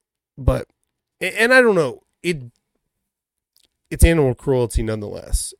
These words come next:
It does make a difference. Did you do this while this longhorn was alive? Did you go find a dead longhorn?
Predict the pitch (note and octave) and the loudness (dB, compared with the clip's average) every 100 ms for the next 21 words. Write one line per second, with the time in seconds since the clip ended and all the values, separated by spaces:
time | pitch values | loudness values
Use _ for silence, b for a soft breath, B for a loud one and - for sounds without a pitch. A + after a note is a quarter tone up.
0 | _ _ C#3+ D3+ A#2 C#3 - D3+ C#3+ B2 | _ _ -6 4 6 8 6 4 0 2
1 | B2 B2 A#2+ - A2+ A2+ A2+ A2+ A2+ G#2+ | 2 2 -4 -6 -10 -10 -4 -2 0 -2
2 | A2+ A2 - G#2+ G#2+ G#2+ A2 G2+ G2 G2 | -2 -6 -6 -8 -8 -8 -8 -8 -10 -12
3 | F#2+ G#2 A2+ - - B B - A#2 C#3 | -12 -12 -12 -14 -20 B B -8 -4 -4
4 | A#2 A#2+ B2+ A#2+ - A#2+ B2+ C3+ C3 C3+ | 0 4 4 0 -6 -4 -4 -4 -2 -2
5 | C3+ C#3 C#3+ C3+ D3 D3+ | -2 -2 -4 -4 -6 -6